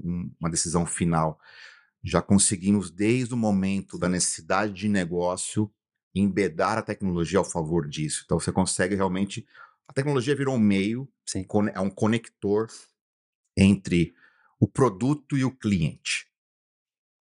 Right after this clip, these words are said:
Speaker 1: E cada vez mais tá sendo assim, principalmente porque o cliente de hoje, ele é bem diferente do cliente de vinte anos atrás, que é diferente do cliente de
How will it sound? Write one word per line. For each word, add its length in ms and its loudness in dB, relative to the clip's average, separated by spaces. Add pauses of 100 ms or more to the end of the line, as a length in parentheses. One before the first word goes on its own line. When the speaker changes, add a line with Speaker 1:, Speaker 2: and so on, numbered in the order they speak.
(120)
Speaker 1:
E 60 2
cada 240 0
vez 240 0
mais 240 2
tá 80 -6
sendo 180 0
assim, 420 -2
principalmente 560 -2
porque 240 -6
o 120 0
cliente 580 -2
de 180 0
hoje, 560 0
ele 200 2
é 20 -2
bem 240 0
diferente 580 0
do 80 0
cliente 540 -2
de 140 -2
vinte 360 0
anos 220 2
atrás, 460 -2
que 80 -2
é 20 2
diferente 380 -4
do 100 -4
cliente 240 -4
de 120 -8